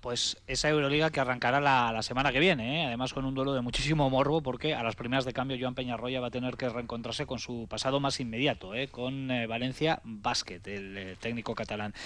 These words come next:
Eh, nombres propios, un poco para, para debatir, para introducir, eh, elementos. Lógicamente ya habéis mencionado el de Marcus Howard, así que vamos a quedarnos con la referencia de su técnico, de Joan Peñarroya,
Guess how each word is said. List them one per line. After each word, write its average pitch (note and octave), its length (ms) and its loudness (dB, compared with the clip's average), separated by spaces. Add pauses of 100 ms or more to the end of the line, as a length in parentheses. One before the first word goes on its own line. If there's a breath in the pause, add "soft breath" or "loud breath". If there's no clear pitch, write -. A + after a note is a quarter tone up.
(300 loud breath)
Eh, C#3+ 220 6
nombres A#3+ 320 6
propios, E3+ 500 4
un F3 120 0
poco F#3+ 200 4
para, D#3+ 1040 6
para D#3 200 4
debatir, E3+ 420 4
para C3+ 180 0
introducir, D#3 540 4
eh, D#3+ 180 4
elementos. D3+ 480 2
Lógicamente D#3 520 2
ya D#3 80 8
habéis D#3+ 160 4
mencionado D#3 400 4
el F3 40 4
de D#3+ 60 6
Marcus D3+ 380 2
Howard, A2+ 300 2
así B2+ 140 -4
que C3+ 160 2 (400 loud breath)
vamos G3+ 200 8
a A3+ 80 6
quedarnos A3 320 6
con G3+ 100 4
la D#3+ 80 4
referencia C#3 640 2
de A#2+ 320 -2
su A#2 160 -8
técnico, A#2 460 -4
de A2 120 -6
Joan C#3 140 -2
Peñarroya, C3+ 640 0